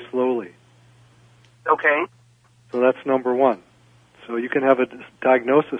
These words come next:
Speaker 1: of spinal stenosis. It may have nothing to do with what's going on.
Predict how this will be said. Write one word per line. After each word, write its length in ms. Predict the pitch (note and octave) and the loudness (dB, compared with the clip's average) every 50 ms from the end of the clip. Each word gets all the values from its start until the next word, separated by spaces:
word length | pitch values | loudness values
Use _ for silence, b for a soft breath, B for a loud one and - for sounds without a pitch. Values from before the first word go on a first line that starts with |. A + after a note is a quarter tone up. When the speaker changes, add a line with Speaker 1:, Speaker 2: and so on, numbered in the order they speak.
| - | -10
Speaker 1:
of 80 | - - - | -12 -18 -12
spinal 340 | - - B2+ B2+ B2 B2 A#2 - - | -4 -2 0 0 0 0 -4 -6 -10
stenosis. 460 | - A#2 A#2+ B2+ D3+ C#3+ - - G2+ | -8 -4 0 0 0 -2 -4 -10 -16
It 60 | - | -10
may 100 | A#2 A#2+ | -6 -4
have 120 | A#2+ A2+ G#2 | -4 -4 -2
nothing 320 | A2+ B2 C#3 - - C3+ | -2 -2 -2 -2 -4 -10
to 80 | A#2 A2 | -10 -8
do 160 | G#2 A2+ A2 | -8 -6 -6
with 120 | A2 G#2 | -6 -8
what's 180 | - A2 - - | -10 -14 -16 -16
going 300 | - - A2 A2 G#2+ G#2+ | -12 -10 -8 -8 -6 -6
on. 220 | A#2 B2 B2+ A2+ | -6 -6 -6 -8